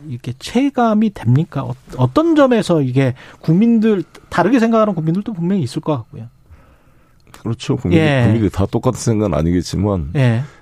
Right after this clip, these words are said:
Speaker 2: 민주당을 지지했던 거의 반
Speaker 1: 음.
Speaker 2: 국민의 오십 프로 이상, 그리고 윤석열 후보를 찍었던 분들조차도
Speaker 1: 예.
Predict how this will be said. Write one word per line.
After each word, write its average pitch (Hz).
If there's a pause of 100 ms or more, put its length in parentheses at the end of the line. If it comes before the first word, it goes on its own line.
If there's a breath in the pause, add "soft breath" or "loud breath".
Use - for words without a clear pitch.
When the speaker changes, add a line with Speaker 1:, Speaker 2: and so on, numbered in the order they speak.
(120)
Speaker 2:
민주당을 107
지지했던 90
거의 82
반 85 (200)
Speaker 1:
음. 139
Speaker 2:
국민의 90
오십 85
프로 87
이상, 73 (300)
그리고 76 (120)
윤석열 98
후보를 87
찍었던 110
분들조차도 82
Speaker 1:
예. 123